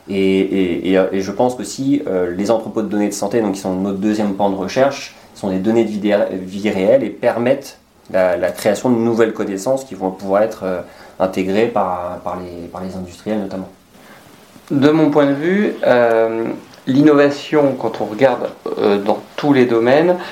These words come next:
Speaker 2: il y a toujours deux pans. Il y a un pan de recherche, euh, ce qui vient d'être décrit, euh, et il y a un pan pour amener, en fait, ces innovations sur le marché. Et,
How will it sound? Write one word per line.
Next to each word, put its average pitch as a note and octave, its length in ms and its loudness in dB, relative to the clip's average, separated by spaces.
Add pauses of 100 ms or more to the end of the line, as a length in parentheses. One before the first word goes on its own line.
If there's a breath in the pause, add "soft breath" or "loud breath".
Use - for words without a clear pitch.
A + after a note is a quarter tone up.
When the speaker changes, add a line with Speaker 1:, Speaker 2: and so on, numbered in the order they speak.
(160 loud breath)
Speaker 2:
il A#2+ 40 0
y - 20 6
a A2+ 40 6
toujours D3 340 0
deux C3+ 240 2
pans. A#2+ 280 0
Il G#2+ 60 -4
y A2+ 60 4
a B2+ 100 4
un C#3 60 2
pan C3+ 300 0
de A2 80 -4
recherche, - 580 -4 (380 loud breath)
euh, G#2 340 2
ce - 240 -14 (120)
qui G2+ 360 -2
vient G2 260 -2
d'être F#2+ 200 -4
décrit, F#3+ 640 2
euh, A#2 240 4
et C#3+ 80 2
il D3 100 4
y B2+ 60 4
a A#2 100 4
un A#2 100 2
pan F3+ 440 2 (460)
pour B2+ 240 -2
amener, D#3 500 4
en A#2 80 2
fait, - 240 -4
ces A2+ 220 2
innovations B2+ 520 2
sur C#3+ 200 0
le C3 60 0
marché. - 360 -2 (520 loud breath)
Et, B2 360 4